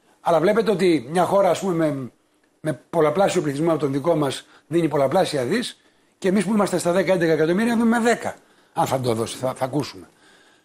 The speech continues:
Δηλαδή πρέπει να ενισχυθεί η οικονομία, πρέπει να ενισχυθούν οι άνθρωποι.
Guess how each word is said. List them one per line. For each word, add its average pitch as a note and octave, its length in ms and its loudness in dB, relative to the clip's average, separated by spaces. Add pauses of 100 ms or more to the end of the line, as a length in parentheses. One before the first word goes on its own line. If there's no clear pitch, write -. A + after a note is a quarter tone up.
(160)
Δηλαδή F3 200 -2
πρέπει G#3+ 240 0
να A3+ 60 2
ενισχυθεί G3+ 460 0
η G#3+ 340 0
οικονομία, D#3 500 0
πρέπει - 520 -10
να A3 40 0
ενισχυθούν A#3+ 400 0
οι C#4+ 60 2
άνθρωποι. F#3 460 -2